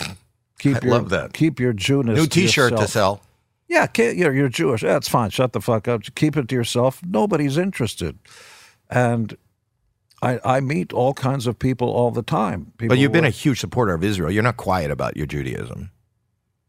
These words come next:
Speaker 1: Well, what choice have you got? If,
Speaker 2: To
Speaker 1: if
Speaker 2: n-,
Speaker 1: that
Speaker 2: to not, I mean, I think you're making the right choice, but I'm just saying that the choice is that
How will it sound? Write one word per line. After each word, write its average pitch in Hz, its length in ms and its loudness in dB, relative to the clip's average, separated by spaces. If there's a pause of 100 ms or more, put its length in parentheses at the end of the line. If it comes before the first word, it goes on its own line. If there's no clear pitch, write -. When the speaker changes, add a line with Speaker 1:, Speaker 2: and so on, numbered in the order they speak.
(140)
Speaker 1:
Well, 190 240 2
what 120 180 4
choice 131 440 2
have 120 120 -4
you 131 100 -2
got? 220 640 -6 (200)
If, - 360 -2
Speaker 2:
To 123 140 0
Speaker 1:
if 110 60 4
Speaker 2:
n-, 107 60 2
Speaker 1:
that 113 180 0
Speaker 2:
to 117 120 2
not, 110 220 2 (160)
I 127 60 2
mean, 123 200 0
I 127 100 4
think 170 240 -2
you're 135 80 2
making 113 200 0
the 101 60 0
right 147 200 4
choice, 104 280 2
but 104 120 2
I'm 104 120 2
just 110 180 0
saying 113 320 2
that 98 140 0
the - 80 -4
choice 104 380 0
is 101 440 2
that 90 220 0